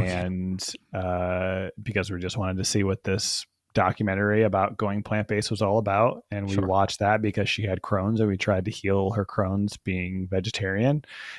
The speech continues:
Speaker 2: And we parted ways, obviously, uh,
Speaker 1: Because of
Speaker 2: months
Speaker 1: that?
Speaker 2: later.
Speaker 1: <laughs>
Speaker 2: <laughs> No, but because of other things. And I s-, stuck with it. I had felt the best I had ever felt. And the funny thing was, I hadn't even really dialed in my nutrition with it yet. I was kind of like, I was feeling better, but, like,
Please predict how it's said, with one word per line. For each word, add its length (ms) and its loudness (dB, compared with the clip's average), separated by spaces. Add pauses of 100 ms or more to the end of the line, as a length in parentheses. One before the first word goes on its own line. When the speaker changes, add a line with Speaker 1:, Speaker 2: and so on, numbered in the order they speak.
(120)
Speaker 2:
And 340 0
we 100 2
parted 360 4
ways, 360 6
obviously, 720 0
uh, 600 4
Speaker 1:
Because 280 2
of 120 4
Speaker 2:
months 120 6
Speaker 1:
that? 80 0
Speaker 2:
later. 540 6
Speaker 1:
<laughs> 1400 4
Speaker 2:
<laughs> 40 -8
No, 460 8 (120)
but 180 10
because 240 8
of 80 8
other 180 8
things. 420 4 (380)
And 680 6 (540)
I 300 6
s-, 420 -4
stuck 260 4
with 140 8
it. 160 2
I 180 2
had 160 -2
felt 420 4
the 80 -6
best 280 2
I 80 4
had 100 2
ever 160 0
felt. 460 2
And 140 0
the 40 2
funny 220 4
thing 160 2
was, 180 8
I 120 6
hadn't 380 4
even 180 2
really 240 4
dialed 400 4
in 100 0
my 120 2
nutrition 640 -2
with 120 4
it 140 2
yet. 360 2
I 100 -2
was 240 0
kind 260 0
of 100 -2
like, 300 2
I 60 0
was 140 -4
feeling 400 2
better, 320 4
but, 220 -2
like, 340 -6